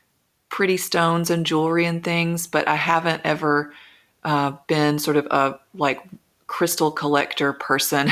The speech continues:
<laughs> until super recently. Um, and that's because I did a sweat lodge ceremony with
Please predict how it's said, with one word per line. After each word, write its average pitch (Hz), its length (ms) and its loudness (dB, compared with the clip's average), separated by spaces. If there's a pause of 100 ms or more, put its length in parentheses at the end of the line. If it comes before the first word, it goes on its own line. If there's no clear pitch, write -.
<laughs> - 160 -4
until 170 340 2
super 156 380 0
recently. 139 560 -2 (500)
Um, 151 240 4
and 151 80 2
that's 156 200 -2
because 160 580 0
I 160 120 2
did 165 440 4 (800)
a - 100 -2
sweat - 400 0
lodge 165 300 2
ceremony 151 800 -2 (120)
with 151 600 -4